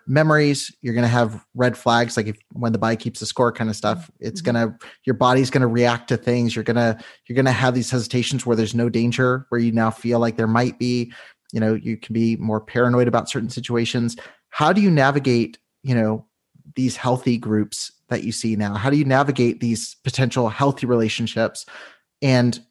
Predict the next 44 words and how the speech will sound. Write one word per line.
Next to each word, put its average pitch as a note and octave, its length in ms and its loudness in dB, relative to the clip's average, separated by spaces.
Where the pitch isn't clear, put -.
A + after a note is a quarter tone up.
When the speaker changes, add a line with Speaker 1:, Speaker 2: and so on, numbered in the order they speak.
Speaker 1:
you D3 100 0
know, B2+ 80 2
not C3+ 420 2
be C3 120 -2
held A2 280 -2
back A2 300 0
by A2+ 140 -2
the A2 100 -4
fear A2+ 320 -2
of A2 160 -4
getting A2+ 220 0
involved A2 420 0
in A#2 120 -2
another A2 600 0
situation B2 480 0
like G2 100 -6
this? G#2+ 140 -6
'Cause - 140 -8
I D#3+ 80 4
have G3 240 2
to D#3 100 4
assume C3+ 300 0
there's A#2+ 160 0
some C3 180 -2
part B2 160 0
of B2 60 2
you A#2 60 2
that G2+ 60 -4
Speaker 2:
Mm-hmm. G#2+ 100 -4
Speaker 1:
goes A2 120 -4
like, A2 260 -6
"Could D3 180 0
this B2+ 160 2
happen A#2+ 380 0
to - 140 -10
me A#2 120 -2
again? G2+ 400 -4
Could C3 140 2
I C3 60 4
get B2 200 0
connected B2 500 -2
to A#2 380 0
some A#2+ 280 0
group A#2 360 0